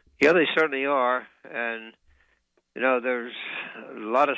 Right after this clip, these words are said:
states have in their constitution that the elections are to be f-, uh, free and equal. Um,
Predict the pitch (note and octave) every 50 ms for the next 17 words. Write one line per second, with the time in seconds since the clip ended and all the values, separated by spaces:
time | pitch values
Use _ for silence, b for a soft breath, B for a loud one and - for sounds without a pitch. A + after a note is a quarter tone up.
0 | - - - C3+ B2+ A2+ - - - B2 A#2+ A#2+ A#2 A2+ G#2+ - - A#2 A#2 A#2+
1 | A#2+ A#2+ - - C#3+ C3 A#2+ - - - - - C#3 C3 B2 - A#2+ A2 G#2+ G#2
2 | A2 G#2 - A2 G#2+ G2 G2+ A2+ A#2 - - - B2 G#2+ G#2 A2+ A2 G#2+ G#2 -
3 | G#2+ G2 G#2+ G#2 G2 G2 - - - A#2 G2+ - _ - _ _ _ - - A#2
4 | G#2 F#2+ F#2+ - - _ - - C3 B2+ B2+ A#2+ G#2+ G2+ G2 G#2+ B2+ C#3 - -
5 | - F2+ E2+ F#2 B2 - _ b b b b b b b b b b b b _
6 | _ _ - - - F#2 F#2 F#2 F#2 F#2 F2+ E2+ F2+